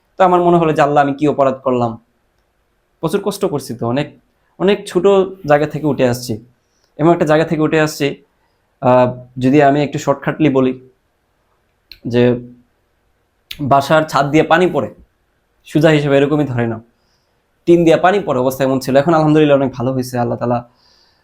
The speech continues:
আহ, অনেক ভালো অবস্থানে আমাদেরকে রাখছেন। আমার আম্মু একটা,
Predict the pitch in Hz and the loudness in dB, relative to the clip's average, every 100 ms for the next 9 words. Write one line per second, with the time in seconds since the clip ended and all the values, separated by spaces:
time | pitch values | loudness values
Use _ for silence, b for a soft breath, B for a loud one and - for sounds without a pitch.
0 | _ 120 120 117 120 117 123 123 120 120 | _ 0 2 2 2 0 0 2 2 0
1 | 131 120 120 113 120 120 - 123 - _ | -2 -2 -2 -2 -4 -6 -8 -14 -14 _
2 | _ _ _ _ _ - 120 120 123 123 | _ _ _ _ _ -4 0 2 2 0
3 | 123 123 120 | -2 -2 -6